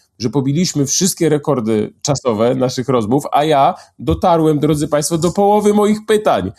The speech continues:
bo jeszcze miałem mnóstwo cytatów, więc jeszcze pewnie do tematu kiedyś w historii realnej, e, wrócimy, a będziemy oczywiście go,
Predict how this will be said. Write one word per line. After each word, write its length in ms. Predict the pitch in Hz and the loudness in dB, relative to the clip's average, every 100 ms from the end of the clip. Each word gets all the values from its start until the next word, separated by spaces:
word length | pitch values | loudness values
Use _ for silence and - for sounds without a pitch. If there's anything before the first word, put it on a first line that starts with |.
| - _ | -20 _
bo 120 | - 156 | 0 0
jeszcze 200 | 160 180 | 2 2
miałem 360 | 180 170 170 | 2 2 4
mnóstwo 320 | 190 214 190 | 4 4 0
cytatów, 640 | 175 165 165 139 143 151 - _ 113 | -4 -2 0 0 0 -4 -6 _ -4
więc 300 | 131 147 170 | -2 0 -2
jeszcze 200 | 165 165 | -4 -4
pewnie 240 | 147 147 | -2 -2
do 100 | 147 | -2
tematu 420 | 160 147 151 147 | -2 0 0 -4
kiedyś 280 | 139 143 139 | -6 -6 -6
w 60 | - | -8
historii 380 | 139 143 139 | -4 -2 0
realnej, 560 | 127 135 131 123 117 - | 0 0 0 -2 -2 -4
e, 100 | 113 | -6
wrócimy, 600 | 110 139 - 123 113 151 151 _ | -2 -4 -2 -2 0 -2 -4 _
a 120 | - 123 | -8 -4
będziemy 360 | 143 147 139 | -2 -2 -4
oczywiście 520 | 131 120 120 - 120 | -6 -8 -8 -6 -6
go, 300 | 95 98 104 | -2 -2 -2